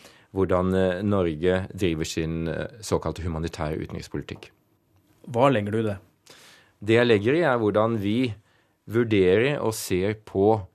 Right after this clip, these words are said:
Speaker 1: kriser rundt i verden, ikke bare når det gjelder å bevilge penger til hjelp,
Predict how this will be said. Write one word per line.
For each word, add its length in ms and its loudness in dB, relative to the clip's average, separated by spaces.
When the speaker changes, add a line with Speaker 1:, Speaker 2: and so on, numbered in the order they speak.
Speaker 1:
kriser 600 -2
rundt 240 -4
i 40 0
verden, 420 -4
ikke 280 -2
bare 560 4
når 120 -2
det 160 0
gjelder 420 0
å 140 -4
bevilge 720 -2
penger 640 -2
til 220 -4
hjelp, 340 -2